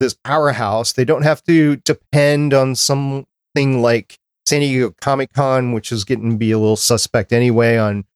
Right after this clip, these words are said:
who was bringing what sort of things to the table there. And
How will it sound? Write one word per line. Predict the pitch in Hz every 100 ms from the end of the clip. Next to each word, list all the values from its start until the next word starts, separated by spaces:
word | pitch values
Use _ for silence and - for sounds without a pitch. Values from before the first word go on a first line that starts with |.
| _ _
who | 190
was | 165 127
bringing | 156 147 127 120 101 _ _
what | - 131 -
sort | - 156 135
of | 117
things | - 131 135 127
to | 131
the | 113
table | - 143 139 135
there. | 127 131 127 127 - _ _ _
And | 131 123 123 120 113